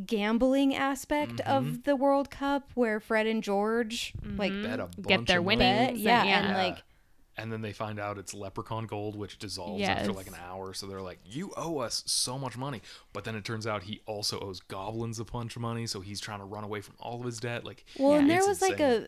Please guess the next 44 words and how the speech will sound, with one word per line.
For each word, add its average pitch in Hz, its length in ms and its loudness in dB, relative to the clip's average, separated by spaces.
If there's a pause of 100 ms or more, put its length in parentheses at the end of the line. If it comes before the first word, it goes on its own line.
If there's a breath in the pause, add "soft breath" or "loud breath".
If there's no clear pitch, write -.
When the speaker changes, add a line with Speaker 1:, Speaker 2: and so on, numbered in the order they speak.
Speaker 1:
a, 247 120 0
a 247 60 2
thread 240 580 2
of 190 160 -2
that 202 240 -2
story 247 400 4
throughout 196 360 0
the 190 60 -4
whole 190 240 0
book 247 280 2
of 196 120 -4
them, 180 160 0
like, 170 160 -4
trying 220 200 -4
to 170 80 -10
track 196 420 -2
him 175 140 -4
down 196 400 0
at, 156 200 0
like, 175 260 -2
the 185 60 -8
different 180 380 -6
tasks. 208 480 0
Speaker 2:
Mm-hmm. - 1200 -12
Speaker 1:
Nothing. 208 440 -6
Speaker 2:
And 120 120 -4
then, 110 120 -2
yeah, 110 180 0
they 101 200 -4 (300)
replace 123 600 -6
it 107 80 -4
in 98 80 -6
the 95 80 -8
movie. 113 340 -6
I 107 80 -10
just 113 380 -6
sort 120 180 -4
of - 60 -8
picked - 240 -8
up 113 140 -6
on 107 120 -4
it 92 140 -10
this 113 180 -2
viewing, 101 460 -6